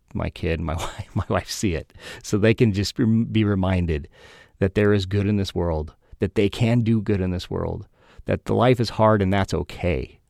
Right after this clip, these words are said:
I invite you guys to do the same. I invite you guys to pay attention to the things you're putting in your brain because it's so important. The things that you put in your brain,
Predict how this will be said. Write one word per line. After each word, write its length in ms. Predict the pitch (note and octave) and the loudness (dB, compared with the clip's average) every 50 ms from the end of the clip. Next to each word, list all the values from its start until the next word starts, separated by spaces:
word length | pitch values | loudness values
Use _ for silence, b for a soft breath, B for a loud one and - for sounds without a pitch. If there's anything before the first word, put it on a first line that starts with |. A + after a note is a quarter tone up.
| _ _ _ _ _ _ _ _ - | _ _ _ _ _ _ _ _ 0
I 80 | F#2+ | 0
invite 380 | F#2+ F#2+ E2+ F#2 G#2+ G#2+ A2+ G#2+ | 2 2 2 2 2 2 2 2
you 200 | G#2+ G2+ G#2 G2+ | 0 0 0 2
guys 280 | A2 G#2 G2+ G2 F#2 - | 2 2 2 2 0 -2
to 80 | G2+ | -4
do 140 | F#2+ G2+ F#2+ | -4 -2 -2
the 120 | - D#2+ E2 | -2 -4 -6
same. 600 | - - - - G2+ G2 A2 C3 D3+ D#3 D#3 - _ _ _ _ b b b b b b b b b b b - | -6 -4 -2 -2 0 0 0 0 0 -2 -4 -6 _ _ _ _ b b b b b b b b b b b -4
I 100 | F#2 F2+ | -2 -2
invite 320 | F2 F2 G2+ G#2 G2 - | 0 0 -2 -2 -2 -2
you 180 | A#2+ A#2 A2 G#2 | -2 0 2 2
guys 340 | A2+ G#2+ G#2 G#2 G#2 - - | 4 4 4 4 2 0 -2
to 180 | - G#2 F#2+ | -2 -2 -2
pay 200 | - - - G2+ | -2 0 0 -2
attention 460 | F2 F2+ - - - A2 A#2 - C#3 B2 | -2 -2 -4 -4 -4 -2 0 2 2 2
to 60 | A2+ | 2
the 80 | G2 F#2 | 2 0
things 240 | - A2 A2+ G#2 G2+ | 0 0 0 0 0
you're 80 | F#2 | -2
putting 280 | - - G2+ F2 F2 - | -4 -4 -4 -4 -4 -4
in 160 | F#2+ G#2 G#2+ | -4 -4 -2
your 120 | G#2+ G#2 | -2 -2
brain 300 | F2 F#2+ F#2 F#2+ G2 G2+ | -2 -2 -2 -2 -2 -2
because 260 | F#2 F#2+ - G2 F2+ F2 | -4 -4 -4 -4 -4 -4
it's 140 | E2 - | -6 -6
so 360 | - - - - A#2+ A2 G#2 G#2 | -8 -10 -6 -2 0 0 2 0
important. 480 | F#2 - - F2+ E2+ D#2+ E2 - - _ b b b b b b b b b b b b b - | 0 -2 -4 -6 -6 -6 -6 -10 -12 _ b b b b b b b b b b b b b -6
The 120 | A#2 F2+ | -4 0
things 240 | - - C3 C#3+ C3+ | 2 6 6 6 6
that 60 | C#3+ | 6
you 120 | C#3 C3 A#2+ | 4 4 4
put 200 | - C3 B2 A#2 | 4 4 4 6
in 80 | A#2 | 4
your 140 | A2+ G#2 G#2 | 4 2 2
brain, 520 | F2+ G2+ G2+ G2+ G2 F#2+ F#2+ F#2 F#2 F2 | 2 2 2 2 2 2 2 0 0 -2